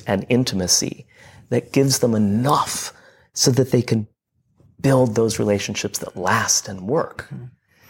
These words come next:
Speaker 1: Instead of just surviving for a couple of months and then, oh, suddenly find out that this isn't the person you thought they
Speaker 2: Mm-hmm.
Speaker 1: were. We can build relationships that
Speaker 2: Mm-hmm.
Speaker 1: thrive.
Speaker 2: And also, if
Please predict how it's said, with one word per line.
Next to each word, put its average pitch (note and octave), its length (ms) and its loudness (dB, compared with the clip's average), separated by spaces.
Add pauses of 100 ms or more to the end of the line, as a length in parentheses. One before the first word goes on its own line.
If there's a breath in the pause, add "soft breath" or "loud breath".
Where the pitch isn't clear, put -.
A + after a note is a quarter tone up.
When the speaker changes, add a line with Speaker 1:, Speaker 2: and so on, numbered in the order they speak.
(120)
Speaker 1:
Instead B2+ 380 4
of A2+ 140 0
just - 240 2
surviving A2 680 2
for G#2+ 120 -2
a G2+ 60 0
couple - 320 -4
of G2 60 0
months G#2 360 2
and G2 120 0
then, F#2+ 200 -2 (120)
oh, A2 380 2
suddenly F#2 680 -2 (120)
find F#2 320 0
out F#2 260 0
that - 160 -6
this F#2+ 220 2
isn't G2+ 240 0
the F#2+ 60 -6
person G2+ 380 -2
you F#2+ 80 -4
thought - 420 -2
they - 100 -2
Speaker 2:
Mm-hmm. D#2 80 -8
Speaker 1:
were. - 260 -14 (720 soft breath)
We A2+ 100 0
can G#2 180 0
build F#2+ 260 2
relationships F#2 680 0
that - 120 -4
Speaker 2:
Mm-hmm. E3+ 120 -2
Speaker 1:
thrive. - 560 -6 (480 loud breath)
Speaker 2:
And E3+ 180 2
also, D3 580 2
if C3+ 280 2